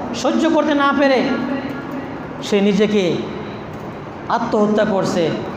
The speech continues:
হত্যা করছে। রাসূল বলেন, আল্লাহ তাআলা বললেন,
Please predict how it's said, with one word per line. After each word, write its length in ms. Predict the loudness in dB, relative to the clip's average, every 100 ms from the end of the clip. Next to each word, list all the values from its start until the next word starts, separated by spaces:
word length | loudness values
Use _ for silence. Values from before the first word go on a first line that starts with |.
| -8 -2
হত্যা 280 | -2 2 0
করছে। 340 | 0 0 -2 -6 -6 -8 -10 -12 -12 -12 -12 -6
রাসূল 260 | -4 0 2
বলেন, 360 | 4 4 4 2 0
আল্লাহ 220 | 2 2
তাআলা 200 | 2 0
বললেন, 360 | 2 2 2